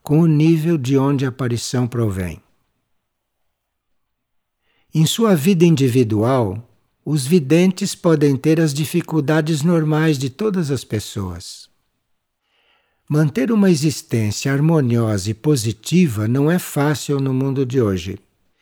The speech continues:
E os videntes podem até estar envolvidos em vacilações ou terem problemas de fé diante de suas próprias experiências.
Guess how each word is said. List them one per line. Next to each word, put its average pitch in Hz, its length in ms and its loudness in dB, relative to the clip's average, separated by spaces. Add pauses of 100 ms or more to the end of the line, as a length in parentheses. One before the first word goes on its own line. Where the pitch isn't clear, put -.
(280)
E 165 120 0
os 165 160 2
videntes 180 680 2
podem 135 460 0
até 127 300 -2
estar 156 340 -2
envolvidos 151 880 2
em 185 100 4
vacilações 151 1200 -2 (760)
ou 208 200 -2
terem 202 520 0 (560)
problemas 165 560 0
de 196 140 -2
fé 143 480 -4 (420)
diante 139 460 0
de 156 160 -2
suas 151 340 -4
próprias 156 460 -2
experiências. 113 1120 -8